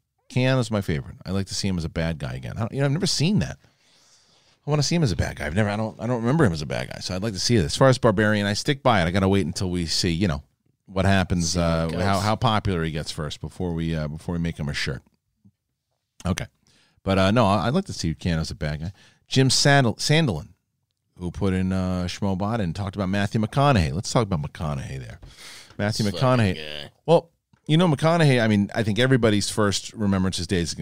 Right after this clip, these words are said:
Speaker 1: Confused, right?
Speaker 2: Yeah.
Speaker 1: All right. So that's,
Speaker 2: Naturally.
Speaker 1: that's a naturally. Now, the thing with McConaughey is McConaughey's also had one of those careers where he did something very smart. He looked like he was going romantic comedies, and that's what he was gonna be stuck in for the rest of his career because he sta-, he didn't start that way.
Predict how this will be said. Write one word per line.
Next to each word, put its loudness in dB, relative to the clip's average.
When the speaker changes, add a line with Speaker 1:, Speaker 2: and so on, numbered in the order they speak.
Speaker 1:
Confused, -10
right? -2
Speaker 2:
Yeah. -10
Speaker 1:
All -10
right. -16
So -8
that's, -4
Speaker 2:
Naturally. -12
Speaker 1:
that's -2
a 0
naturally. -4
Now, 2
the -12
thing 2
with -2
McConaughey 0
is -4
McConaughey's -4
also -4
had -2
one -2
of -2
those -2
careers -4
where -2
he -6
did -2
something -2
very 0
smart. -4
He -2
looked -4
like -6
he -4
was -4
going -2
romantic 0
comedies, -2
and -2
that's -4
what 0
he 0
was -4
gonna -4
be -4
stuck -2
in -2
for -6
the -4
rest -4
of -8
his -8
career -6
because -2
he 0
sta-, 0
he 0
didn't 2
start 2
that 0
way. -8